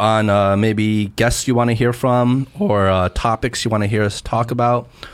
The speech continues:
whatever. Just give us some more feedback so that we know, um, how to, uh, proceed with the show to, um, so that it can be, like, you know, better for you.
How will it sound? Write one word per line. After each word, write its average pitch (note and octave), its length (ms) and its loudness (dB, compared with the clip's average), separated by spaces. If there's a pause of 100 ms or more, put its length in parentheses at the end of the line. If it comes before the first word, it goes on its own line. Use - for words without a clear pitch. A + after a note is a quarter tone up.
(180)
whatever. D3 360 4
Just D3+ 200 -2
give F#3 140 2
us G3 120 0
some D#3 140 0
more C#3 180 2
feedback A#2 680 0
so G#2+ 320 0
that G#2 300 0
we C3 340 0
know, A#2 360 2
um, G#2 400 0 (760)
how A#2 440 2
to, A#2+ 300 0
uh, A2 140 2
proceed B2 440 0
with A#2 160 -2
the G#2+ 80 -2
show C3 380 0
to, G2 320 0
um, F#2 500 0 (920)
so G#2+ 220 0
that G#2+ 160 2
it G#2 80 -6
can G#2 120 0
be, G2+ 140 0
like, F#2+ 200 0
you A2 60 0
know, F#2+ 200 0 (260)
better G2+ 180 0
for G#2 140 -2
you. B2+ 180 -2